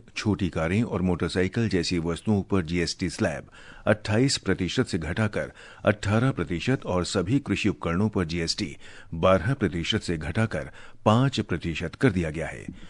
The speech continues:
वित्त मंत्री ने कहा कि प्रधानमंत्री नरेंद्र मोदी ने अगली पीढ़ी के कर सुधारों की दिशा तय की है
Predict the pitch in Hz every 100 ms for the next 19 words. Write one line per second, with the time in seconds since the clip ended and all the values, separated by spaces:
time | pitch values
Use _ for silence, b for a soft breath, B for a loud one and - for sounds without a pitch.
0 | B B 110 127 127 127 143 143 135 120
1 | 139 135 95 82 98 98 95 110 85 82
2 | 85 80 82 82 117 69 60 B B B
3 | 120 120 156 147 110 95 127 131 131 -
4 | 101 92 85 82 107 101 85 - 87 -
5 | 80 85 95 101